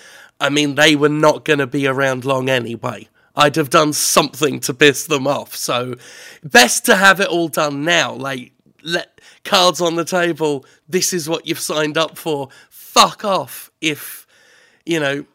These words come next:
if you think it's too political to say there are politics in Tom Clancy's The Division two or whatever your problem with it is. Like I say, so much of the hate came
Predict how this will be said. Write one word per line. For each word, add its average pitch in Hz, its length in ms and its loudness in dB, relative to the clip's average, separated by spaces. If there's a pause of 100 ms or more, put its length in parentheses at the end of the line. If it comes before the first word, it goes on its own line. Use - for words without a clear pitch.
(280)
if 165 160 -2
you 175 220 -4
think 185 420 -4
it's - 340 -6
too 185 280 -8
political 160 560 -8
to 147 120 -14
say 147 240 -8
there 147 220 -6
are 151 60 -6
politics 151 880 -10
in 135 400 -6 (340)
Tom 147 320 -4
Clancy's 147 540 -6
The 143 100 -4
Division 139 480 -8
two 156 320 -8
or 131 80 -8
whatever 143 380 -2
your 127 120 -8
problem 127 440 -10
with 123 120 -10
it 123 120 -14
is. 127 280 -12 (320)
Like 160 200 -6
I - 20 -8
say, 139 380 -6 (420)
so 220 300 2
much 208 280 -4
of 165 100 -6
the 165 100 -4
hate 160 220 -4
came 185 360 -4